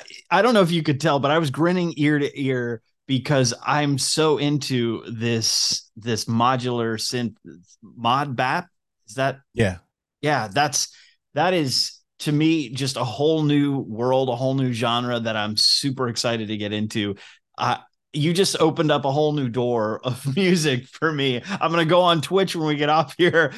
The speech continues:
Speaker 1: I'm gonna look at Golden Shrimp. I'm gonna come to your tech Treasuretronics show. Uh, I mean, I'm, I'm super into all this. It's, it's, I, I love it. I love discovering new things. It really, really pumps me up. And it just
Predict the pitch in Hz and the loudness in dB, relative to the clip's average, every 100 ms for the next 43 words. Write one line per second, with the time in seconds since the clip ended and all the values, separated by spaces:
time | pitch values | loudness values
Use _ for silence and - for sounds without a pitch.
0 | - 151 165 156 165 175 170 139 170 156 | -6 -4 0 2 2 0 -2 -2 -2 0
1 | 147 131 - 151 151 - 147 147 143 135 | -2 -6 -2 0 0 -2 -4 -2 -4 -2
2 | 175 180 160 135 147 139 _ - - _ | -2 0 -2 -2 -4 -6 _ -20 -20 _
3 | - 120 _ - 185 208 190 156 175 160 | -20 -20 _ -2 2 4 4 2 2 4
4 | 143 123 - - 110 107 110 120 - _ | 2 0 -2 0 2 2 0 -4 -16 _
5 | 123 123 123 90 131 139 143 139 - 147 | 2 4 4 2 -2 -2 -2 -4 -4 -4
6 | 185 185 156 175 - 196 165 135 147 127 | -2 -2 -2 -2 -2 0 0 0 0 0
7 | 98 90 90 82 127 117 - - 117 - | -2 -4 -8 -6 -4 -2 -2 -2 0 0
8 | - - - _ _ _ - 143 165 160 | -2 -4 -8 _ _ _ -2 0 0 0
9 | 175 175 151 143 117 117 135 131 127 - | 0 2 4 2 2 0 0 -2 -4 -4
10 | 143 135 127 127 127 123 117 123 123 117 | -2 -2 -2 -2 -2 -4 -4 -4 -2 -4
11 | - - 101 127 139 131 127 120 110 76 | -8 -14 -4 2 4 4 2 0 -4 -8
12 | 113 120 117 107 92 117 110 - 101 98 | -2 0 0 0 -2 -6 -6 -4 -2 -2
13 | 92 87 - - _ - 107 104 - - | -2 -6 -12 -20 _ -4 -2 0 -2 -6
14 | 95 120 101 - | -2 0 -2 -4